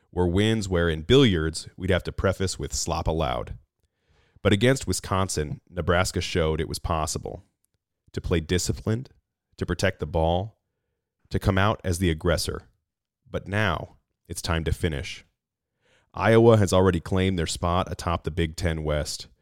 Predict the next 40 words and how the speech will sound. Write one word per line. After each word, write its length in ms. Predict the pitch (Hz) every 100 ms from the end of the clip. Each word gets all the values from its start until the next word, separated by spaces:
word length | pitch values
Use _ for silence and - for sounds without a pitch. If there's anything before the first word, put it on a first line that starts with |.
| _ _ _
Their 120 | 92
final 460 | 87 - 101 113 110
emotional 560 | 92 87 92 92 90 82
homestand 680 | 92 92 85 82 78 71 - _
is 140 | - 85
in 80 | 87
the 80 |
rear 260 | 76 85 90
view, 420 | 82 87 71 69 - _ _ -
and 120 | 87
their 120 | 82
attention 640 | 76 - 135 - 69 - _ _ _
may 240 | 90 92
be 180 | 87 87
in 80 | 85
the 80 | 80
wrong 280 | 76 71 71
place. 540 | - 57 - - - _ _ _ _ _ _ _ _
Make 280 | 95 117 -
them 240 | 120 117
pay 460 | 98 92 80 69 98 _ _
for 180 | _ -
overlooking 540 | 90 85 80 80 78 69
Nebraska. 640 | 65 67 60 - 50 - _ _ _ _ _ _ _ _
Rhule 360 | - 104 113 110
has 140 | 92
put 220 | - 98
the 60 | 87
Huskers 580 | 82 85 - 87 85 - -
in 120 | 87
a 40 |
position 540 | 80 82 87 - 87 87
to 140 | - -
earn 300 | 92 110 117
their 160 | 113
way 400 | 95 85 78 76
to 220 | 80 80
a 40 | 78
bowl 280 | 80 76 76
game. 320 | - -